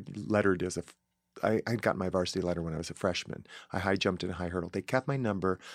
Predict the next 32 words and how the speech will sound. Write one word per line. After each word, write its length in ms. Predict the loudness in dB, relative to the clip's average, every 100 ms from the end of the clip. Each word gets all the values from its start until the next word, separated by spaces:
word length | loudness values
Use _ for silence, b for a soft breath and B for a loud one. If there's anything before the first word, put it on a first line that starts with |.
| B -10
The 80 | 0
day 220 | 4 6
I 80 | 4
got 160 | 2
back, 220 | 2 0 2
the 60 |
next 260 | 0 0 2
day, 100 | 2
I 100 | 2
went 300 | 2 2 0
to 120 | -2 -2
an 80 | 0
international 760 | -2 0 0 0 -2 -2 -2
meet 260 | 0 0 -2
at 140 | -2
Western 340 | 0 0 0 0
Michigan 320 | 0 0 -2
University, 720 | 0 0 2 2 2 0 -2 B B B B
and 140 | 0 0
I 60 |
got, 240 | 2 0 -2 -2
like, 200 | -2 -2
third 440 | -6 2 4 6 4
in 100 | 2
high 220 | 0 0
jump 300 | 2 0 2
and 120 | 0
second 360 | 2 2 2 0
in 100 | 0
high 220 | 2 2
hurdles. 520 | 4 4 2 0 -4 B B B 0
And 320 | 2 2 -2